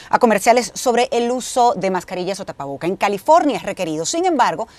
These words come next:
hay personas que se niegan a utilizarla, inclusive dudan de las cifras del coronavirus. El gobernador pidió el día de hoy, nuevamente, por cierto, a los, eh, californianos que despierten y se den cuenta de la gravedad de la situación.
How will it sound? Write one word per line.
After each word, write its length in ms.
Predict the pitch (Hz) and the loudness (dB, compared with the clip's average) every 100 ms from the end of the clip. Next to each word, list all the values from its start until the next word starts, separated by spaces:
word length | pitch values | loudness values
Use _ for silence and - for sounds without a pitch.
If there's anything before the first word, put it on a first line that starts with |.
| - - | -16 -10
hay 80 | 170 | -8
personas 360 | 196 233 226 | -6 -6 -6
que 80 | - | -8
se 140 | - | -10
niegan 380 | 196 226 247 254 | -8 -6 -4 -4
a 20 | |
utilizarla, 540 | 202 156 147 160 151 185 | -4 -6 -8 -8 -4 -4
inclusive 560 | 202 220 - 208 139 - - - | -4 -8 -4 -4 -4 -10 -20 -8
dudan 360 | 175 226 226 196 | 2 4 4 0
de 60 | |
las 120 | 156 - | -4 -6
cifras 380 | 190 175 180 | -8 -8 -6
del 200 | 196 185 | -4 -6
coronavirus. 760 | - 151 165 160 143 104 104 - | -6 -8 -6 -6 -8 -12 -10 -6
El 120 | 196 - - | -6 -8 -8
gobernador 520 | 226 240 220 226 320 - - - | -2 0 2 2 2 -2 -16 -8
pidió 240 | - 220 240 | 2 8 8
el 100 | 240 | 8
día 240 | 269 381 | 6 6
de 140 | 381 254 | 6 6
hoy, 300 | 247 165 - - | 4 2 -6 -4
nuevamente, 680 | 196 240 294 254 233 185 | 4 6 6 4 0 -2
por 140 | 151 147 | -8 -8
cierto, 280 | 190 185 | -6 -6
a 20 | 156 | -6
los, 200 | 156 - | -8 -8
eh, 120 | 151 - | -10 -6
californianos 720 | 220 277 262 202 160 151 - | -4 -4 -4 -6 -6 -6 -8
que 140 | 214 | 0
despierten 680 | 240 262 - 294 311 269 330 | 2 2 0 6 6 4 -2
y 60 | 330 | -4
se 100 | 233 | -4
den 160 | - | -4
cuenta 340 | - 262 262 269 | -2 -2 -2 0
de 60 | |
la 80 | 233 | 0
gravedad 500 | 208 196 196 226 - | 0 -2 2 2 2
de 140 | 202 | 2
la 120 | 233 226 | 2 0
situación. 420 | 226 214 269 | -4 -4 -2